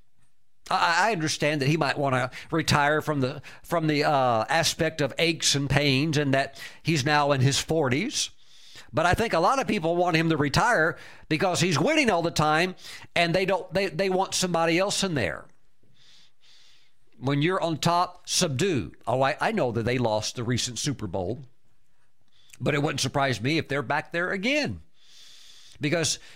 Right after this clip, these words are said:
you work a certain system. And it's not luck that certain teams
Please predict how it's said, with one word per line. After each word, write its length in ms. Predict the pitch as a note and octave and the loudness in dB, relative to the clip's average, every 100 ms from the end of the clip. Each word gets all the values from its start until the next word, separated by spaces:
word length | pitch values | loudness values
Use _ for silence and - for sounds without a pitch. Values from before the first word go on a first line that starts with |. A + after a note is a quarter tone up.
| - | -10
you 160 | D#3 D3 | -2 0
work 240 | E3+ G3+ | -2 -2
a 80 | E3 | -2
certain 340 | - F3 E3 | -2 -2 -2
system. 640 | C#3 - A#3 - - B1+ C2 - - - - - - - - - - - C3+ | -2 0 -2 -2 -6 -12 -16 -20 -20 -20 -20 -20 -20 -20 -20 -20 -20 -8 -2
And 140 | D#3 | 0
it's 160 | D#3+ F#3+ | 0 0
not 280 | G#3 G3+ | -2 -2
luck 540 | E3+ F#3 B3+ - - - - - | -2 0 0 -4 -8 -18 -18 -6
that 160 | D3+ - | -2 0
certain 420 | F3+ F3 D#3 C#3 | 0 -2 -4 -4
teams 540 | - G#3 F#3 C3+ B2 | -2 0 2 0 -2